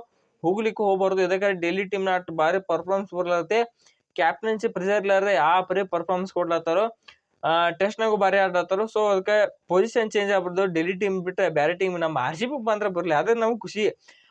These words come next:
ಆದ್ರೆ ನಮ್ಮ ಆರ್ ಸಿ ಬಿ ಬರ್ಲಿಕ್ಕಾರೆ ಬೇರೆ ಆ ಟೀಮಿಗೆ ಹೋಗ್ಬಾರ್ದು. ಬೈಕೋತಿರ್ಬೋದು ಖರೆ, ನೀವು ನಾನ್ ಆರ್ ಸಿ ಬಿ ಅನ್ಸೋ ಏನಾದ್ರು ಬೈಕೋತಿರ್ಬೇಕಾರೆ ಬೈರೆ ಓಕೆ. ಆದ್ರೂ ನಮ್ಮ ಆರ್ ಸಿ ಬಿ ಟೀಮ್ ಬಂದ್ರೆ ಭಾಳ ಚಲೋ, ಆದ್ರೆ ಬರಂಗೂ ಇಲ್ಲ ಬಿಟ್ರೆ ಯಾರು ನಮ್ಮ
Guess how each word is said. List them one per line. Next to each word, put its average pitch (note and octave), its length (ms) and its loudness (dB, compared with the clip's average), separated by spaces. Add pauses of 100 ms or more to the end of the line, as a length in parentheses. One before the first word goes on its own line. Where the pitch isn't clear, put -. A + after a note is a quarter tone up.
ಆದ್ರೆ F#3 240 0
ನಮ್ಮ A3+ 160 0
ಆರ್ E3 160 2
ಸಿ A3 80 -4
ಬಿ A3+ 180 -4
ಬರ್ಲಿಕ್ಕಾರೆ G#3+ 380 0
ಬೇರೆ F#3 300 2
ಆ G#3+ 80 4
ಟೀಮಿಗೆ G3+ 400 -2
ಹೋಗ್ಬಾರ್ದು. F#3+ 760 0 (680)
ಬೈಕೋತಿರ್ಬೋದು F#3 640 0
ಖರೆ, F3 220 0
ನೀವು F3+ 180 -2 (280)
ನಾನ್ D3+ 220 0
ಆರ್ D3 140 0
ಸಿ D#3+ 120 -10
ಬಿ D#3 120 -4
ಅನ್ಸೋ D3+ 220 -6
ಏನಾದ್ರು D#3 420 0
ಬೈಕೋತಿರ್ಬೇಕಾರೆ D3+ 960 -8 (180)
ಬೈರೆ F3 200 2
ಓಕೆ. A#3+ 280 0
ಆದ್ರೂ G#3 320 4 (440)
ನಮ್ಮ F3 160 0
ಆರ್ D#3+ 160 2
ಸಿ A#3 100 -8
ಬಿ A#3+ 120 -4
ಟೀಮ್ A3+ 340 0
ಬಂದ್ರೆ G#3 260 2
ಭಾಳ F3+ 160 2
ಚಲೋ, F3+ 200 -4
ಆದ್ರೆ F3 400 2
ಬರಂಗೂ D3+ 440 -2
ಇಲ್ಲ A3 100 -4
ಬಿಟ್ರೆ G#3 280 0
ಯಾರು E3 260 2
ನಮ್ಮ G3 180 -4